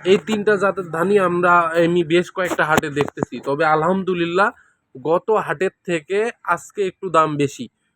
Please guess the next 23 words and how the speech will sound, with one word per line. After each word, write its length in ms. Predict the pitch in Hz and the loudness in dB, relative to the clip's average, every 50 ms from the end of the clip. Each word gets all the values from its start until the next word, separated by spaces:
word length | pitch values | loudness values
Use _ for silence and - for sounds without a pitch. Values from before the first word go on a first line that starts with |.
| _ _ - | _ _ -6
গত 180 | 147 156 151 | -6 -4 -2
হাটের 300 | 190 170 165 156 185 - _ | -2 -2 -2 -2 -4 -8 _
থেকে 260 | - 202 190 185 208 196 | -8 -8 -4 -2 -4 -4
প্রায়, 460 | 180 - 180 196 190 180 165 160 165 | -4 0 2 4 6 6 4 2 0
আহ, 600 | 175 _ _ _ _ _ _ _ _ - 156 165 160 151 | -6 _ _ _ _ _ _ _ _ -8 -6 -6 -6 -4
পঞ্চাশ 440 | - 190 190 190 180 196 185 160 - | -2 -2 -2 -2 -2 -4 -6 -6 -4
টাকার 580 | - 190 170 156 175 175 175 165 165 165 170 165 | -4 -4 -2 2 2 2 2 2 0 -2 -4 -2
মতো 280 | 165 165 160 147 160 | 0 -2 0 0 0
দাম 280 | 151 156 151 151 151 143 139 | 0 0 0 0 0 -2 -4
বেশি। 360 | 139 131 - - 196 214 233 - - _ _ _ _ _ 139 | -4 -4 -6 -8 -10 -10 -10 -12 -16 _ _ _ _ _ -8
গত 180 | 151 160 156 | -8 -6 -4
হাটে 300 | 185 170 165 160 151 185 | -2 -2 -2 -2 -2 -2
মিনিকেট 420 | 180 165 165 165 185 180 - 202 180 | -2 -2 -2 -4 -4 -2 -2 -4 -4
দাম 320 | 156 147 160 156 160 156 | -4 -4 -4 -4 -4 -6
ছিল, 260 | 143 - 170 160 175 | -8 -6 -2 -2 -2
শনিবারের 540 | 175 - - 196 196 196 190 185 180 180 170 | -2 -2 -2 -2 0 2 2 2 2 2 0
কথাই 360 | 156 156 151 - 165 185 185 | -2 -4 -8 -4 -4 -2 -2
বলি, 280 | 180 156 151 151 156 165 - - - - _ - - - | -2 -2 -4 -4 -4 -6 -8 -10 -14 -20 _ -16 -8 -2
তেরোশো 400 | 190 175 175 170 165 - 185 180 | -2 0 0 0 -2 -2 -4 -4
পঞ্চাশ 460 | 165 170 175 175 170 - 170 151 - | -2 -2 -2 -2 -2 -2 -4 -6 -6
থেকে 240 | - 175 156 165 165 | -10 -8 -8 -6 -8
ষাট 260 | 156 - 165 170 - - _ | -4 -4 -2 -4 -4 -4 _
টাকা, 340 | - 156 143 151 170 180 190 | -10 -8 -6 -4 -4 -4 -4